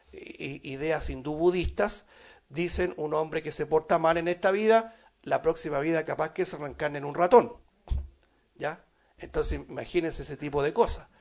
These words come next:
O, o en un conejo, no sé. Entonces, ellos hablan de lo que se llama la ley de la causa y efecto. Usted tiene que ser buena persona ahora para que pueda reencarnarse en alguien mejor en la propia, en la próxima vida. Qué terrible esa doctrina, hermano.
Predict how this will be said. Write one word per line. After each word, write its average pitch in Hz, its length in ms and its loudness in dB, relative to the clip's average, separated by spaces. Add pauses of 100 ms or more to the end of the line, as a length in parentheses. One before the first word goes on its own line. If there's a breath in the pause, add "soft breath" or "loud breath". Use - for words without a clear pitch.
(260 loud breath)
O, 143 460 2
o 143 80 4
en 139 80 0
un - 80 -4
conejo, 180 480 4
no 143 100 -8
sé. - 320 -6 (840 soft breath)
Entonces, 165 340 2
ellos 202 140 10
hablan 202 260 8
de 190 100 4
lo 180 140 4
que 165 100 -2
se 170 140 -4
llama 185 300 6
la 170 100 8
ley 180 280 6
de 170 140 0
la 151 200 0
causa 170 340 2
y 156 80 -6
efecto. - 580 -2 (340)
Usted 147 260 -8
tiene 165 200 -4
que 143 120 -8
ser 143 140 -4
buena 135 220 -2
persona 147 360 2
ahora 233 420 12 (320 loud breath)
para 139 260 0
que 127 140 -10
pueda 151 260 2
reencarnarse 202 680 0
en 175 80 0
alguien 165 260 -2
mejor 147 360 0
en 185 100 0
la 160 100 4
propia, 143 320 -2
en 139 140 -10
la 131 180 -10
próxima 139 400 -6
vida. 247 320 -6 (600)
Qué - 140 2
terrible 139 460 -10
esa 131 160 -8
doctrina, 160 420 -4
hermano. 135 180 -10